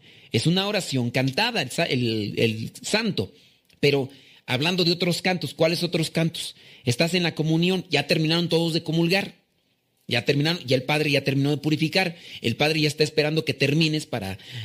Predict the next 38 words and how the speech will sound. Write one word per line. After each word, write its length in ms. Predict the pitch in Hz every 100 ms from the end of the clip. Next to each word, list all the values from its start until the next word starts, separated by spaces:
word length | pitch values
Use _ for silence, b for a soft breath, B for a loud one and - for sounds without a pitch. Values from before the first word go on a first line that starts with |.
| B
decir, 340 | - 123 143 139
"Oremos", 1040 | 254 320 349 359 349 349 349 359 359 339 -
pero 220 | 170 139
tú 140 | 175
como 300 | 165 139 107 - -
quieres 320 | - 127 147
ahí 160 | 139 160
lucir, 400 | 170 185 202 - -
no, 300 | - 117 185
no 100 | 220
se 120 | 220 208
vale. 680 | 208 220 226 220 220 156 B B B -
El 160 | 147 139
canto 320 | 170 180 202
de 80 | 180
salida, 340 | 156 160 202
sí, 260 | 165 175 214
ahí 200 | 196 185
sí, 340 | - 180 - _ b b b
despláyate 680 | 123 - 147 165 196 - 139
y 60 |
termínatelo, 760 | 127 120 117 165 180 151 113 98
todo 320 | - 190 240
el 120 | 233
canto. 340 | 185 254 247 139 B B B
Pero, 320 | - 180 190 170
pues, 160 | 113
hay 100 | 156
que 120 | 160
analizar, 560 | 208 196 156 - 165 165
¿no? 140 | 165
Yo 120 | 175 156
he 20 |
visto 240 | 165 -
que 100 | 151
sí, 180 | 120 147
ciertos 340 | 160 151 131
padres, 400 | - 143 151 143